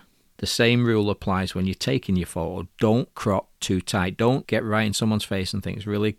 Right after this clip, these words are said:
cool, I can see the nostril hairs." Don't do it. Even though you might like nostril hairs, don't do it. Like I said before, if you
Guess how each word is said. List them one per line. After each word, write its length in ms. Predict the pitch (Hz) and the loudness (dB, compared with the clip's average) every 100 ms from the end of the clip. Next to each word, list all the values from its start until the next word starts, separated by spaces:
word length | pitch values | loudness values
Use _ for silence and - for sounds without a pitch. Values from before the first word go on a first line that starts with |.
| - | -4
cool, 360 | - 113 110 107 | 2 4 6 4
I 60 | |
can 160 | 98 95 | 2 -2
see 160 | - | -2
the 120 | 98 98 | 0 0
nostril 500 | 104 107 - 113 104 | 0 0 0 0 0
hairs." 560 | 107 107 107 110 - - _ - | -2 -2 -2 -4 -6 -12 _ 4
Don't 240 | 110 110 | 4 4
do 160 | 98 87 | 0 -2
it. 160 | - _ | -6 _
Even 300 | 110 101 104 | -2 0 0
though 260 | 101 98 92 | 0 0 -2
you 100 | - | 0
might 220 | 98 101 104 | 0 0 -2
like 240 | 104 107 | -4 -4
nostril 380 | 110 104 - 107 | -4 -4 -2 -2
hairs, 260 | 107 104 | 0 -4
don't 320 | - 104 101 87 | -4 -2 -2 -2
do 160 | 90 | -6
it. 100 | 82 - _ _ _ _ _ _ | -6 -12 _ _ _ _ _ _
Like 180 | 98 98 | -4 -2
I 60 | 98 | -2
said 260 | - 110 | 0 0
before, 420 | 117 - 104 87 - | 0 0 0 0 -2
if 200 | - - | -8 0
you 360 | 104 123 139 | 2 2 0